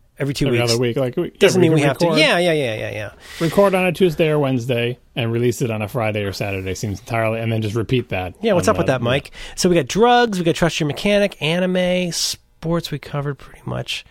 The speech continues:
Speaker 1: scary movies, travel.
Speaker 2: I wanna do, uh, I left that down there because it's participation in sports. Yes.
Speaker 1: Oh, yeah, Fo-,
Speaker 2: Like
Speaker 1: Foster Transformer. That was my team. Yeah. So, um,
Speaker 2: And I think, I still think there's more musical stuff in there because we,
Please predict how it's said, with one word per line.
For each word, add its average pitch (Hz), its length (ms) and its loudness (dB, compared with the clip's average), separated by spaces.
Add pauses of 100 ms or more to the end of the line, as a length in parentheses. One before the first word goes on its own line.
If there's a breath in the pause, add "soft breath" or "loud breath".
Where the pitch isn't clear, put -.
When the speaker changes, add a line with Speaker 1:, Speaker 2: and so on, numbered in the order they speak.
(200 soft breath)
Speaker 1:
scary 160 460 -2
movies, 156 640 -2
travel. 139 440 0
Speaker 2:
I - 40 0
wanna 120 220 2
do, 120 100 -6
uh, 110 280 -4 (160)
I 110 160 -2
left 117 200 -2
that 110 140 -2
down 117 180 -2
there 101 140 -4
because 98 220 -6
it's 85 100 -12
participation 95 720 -10
in 95 100 -12
sports. - 500 -18
Yes. - 280 -10 (340 loud breath)
Speaker 1:
Oh, 135 880 2
yeah, 127 300 -2
Fo-, 120 80 -4
Speaker 2:
Like 123 220 0
Speaker 1:
Foster 131 280 -4
Transformer. 123 720 -4
That 123 60 -6
was 120 140 -8
my 120 80 -8
team. 113 320 -6 (480 soft breath)
Yeah. 120 220 -8 (1500 soft breath)
So, 151 680 2
um, 143 440 0
Speaker 2:
And 151 100 2
I 180 60 4
think, 202 220 2
I 147 100 2
still 165 180 0
think 147 140 -2
there's 113 120 -2
more 113 120 -2
musical 107 360 -4
stuff 87 240 -8
in 92 60 -8
there 85 140 -8
because 90 200 -8
we, 92 160 -6